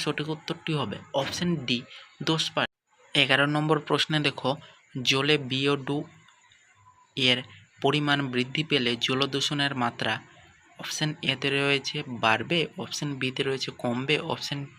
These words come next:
সিতে রয়েছে একই থাকবে, অপশন ডিতে রয়েছে কোনোটিই নয়। এই প্রশ্নের সঠিক উত্তরটি হবে অপশন এ বাড়বে। বারো নম্বর প্রশ্নে দেখো, যেসব অণুজীব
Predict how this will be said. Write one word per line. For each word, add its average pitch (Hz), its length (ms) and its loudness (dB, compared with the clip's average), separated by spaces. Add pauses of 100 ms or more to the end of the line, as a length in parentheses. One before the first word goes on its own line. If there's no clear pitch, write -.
(180)
সিতে 127 320 -2
রয়েছে 131 280 -4 (180)
একই 131 260 -2
থাকবে, 151 280 -2 (180)
অপশন 139 220 -6 (100)
ডিতে 123 280 -2
রয়েছে 131 240 -4 (140)
কোনোটিই 120 500 -2
নয়। 107 160 -8 (560)
এই 139 160 2
প্রশ্নের 151 420 -2
সঠিক 135 280 -4
উত্তরটি 147 480 -6
হবে 120 160 -2 (180)
অপশন 156 400 -2 (500)
এ - 20 6 (600)
বাড়বে। 117 340 4 (480)
বারো 127 400 4
নম্বর 147 320 2 (100)
প্রশ্নে 151 300 2 (100)
দেখো, 135 220 -4 (480)
যেসব 135 460 4 (220)
অণুজীব 147 420 0